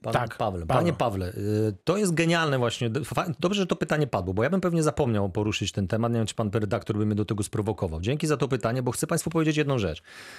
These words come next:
Speaker 1: Dziwnym trafem przed zlotem, e, Harley'a w Karpaczu pojawiają się na różnych portalach, e, motocyklowych tego typu newsy,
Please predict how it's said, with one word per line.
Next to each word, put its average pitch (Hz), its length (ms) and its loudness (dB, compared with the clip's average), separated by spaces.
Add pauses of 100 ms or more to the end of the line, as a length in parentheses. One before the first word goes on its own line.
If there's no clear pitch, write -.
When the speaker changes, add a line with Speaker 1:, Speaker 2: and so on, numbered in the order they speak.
(140)
Speaker 1:
Dziwnym 190 320 2
trafem 156 300 0
przed 135 240 0
zlotem, 139 540 2
e, - 20 4 (960)
Harley'a 110 600 2 (280)
w - 60 -20
Karpaczu 110 440 -2
pojawiają 120 400 2
się 131 140 0
na 120 100 4
różnych 127 300 0
portalach, 117 680 0
e, - 20 2 (1080)
motocyklowych 110 920 0 (380)
tego 156 240 2
typu 151 280 0
newsy, 139 420 0